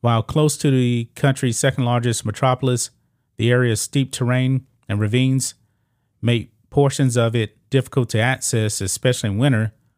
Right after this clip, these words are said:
when Sands disappeared. The San Bernardino County Sheriff's Office said last week that some parts of the wilderness were still covered in ten feet of snow. So, man,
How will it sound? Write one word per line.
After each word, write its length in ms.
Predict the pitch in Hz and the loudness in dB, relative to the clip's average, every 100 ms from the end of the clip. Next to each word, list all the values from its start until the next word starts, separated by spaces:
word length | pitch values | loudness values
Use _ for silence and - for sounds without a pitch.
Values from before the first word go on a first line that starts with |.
| _ | _
when 200 | 107 107 | -2 -2
Sands 560 | - - 123 120 123 113 | -2 -2 0 0 0 -2
disappeared. 800 | - 110 98 - 127 110 80 - _ _ _ _ _ _ _ _ _ - | -2 -2 -4 -2 0 0 -2 -8 _ _ _ _ _ _ _ _ _ -6
The 80 | 107 | -2
San 300 | - 143 135 | 2 2 2
Bernardino 520 | 131 127 127 123 117 | 2 2 0 0 0
County 300 | - 120 110 | 0 -2 -2
Sheriff's 340 | - 123 113 | 0 0 0
Office 340 | 113 110 117 104 | 0 0 -2 -2
said 180 | 123 | 0
last 340 | 107 107 104 - | 0 -2 -2 -2
week 280 | 139 131 _ _ _ _ _ _ - | -2 -2 _ _ _ _ _ _ -4
that 120 | 101 | -2
some 260 | - 123 | 0 0
parts 360 | 113 127 120 - | 2 0 0 -2
of 40 | |
the 80 | 110 | -4
wilderness 460 | 110 127 123 117 - | 0 0 2 -2 -2
were 140 | 107 | -2
still 360 | 95 - 131 123 | -2 -2 0 0
covered 520 | - 131 104 92 - _ _ _ _ | 0 0 0 -4 -8 _ _ _ _
in 220 | - 104 98 | -2 -2 -2
ten 540 | - - 131 131 127 _ _ | -4 0 2 2 -2 _ _
feet 300 | - 120 113 - | -2 -2 -2 -6
of 140 | 101 | -4
snow. 540 | - 113 104 90 71 - _ _ _ _ _ _ - | -2 0 2 0 -6 -12 _ _ _ _ _ _ -6
So, 200 | - 101 | -2 0
man, 440 | 113 123 95 - | 2 2 0 -6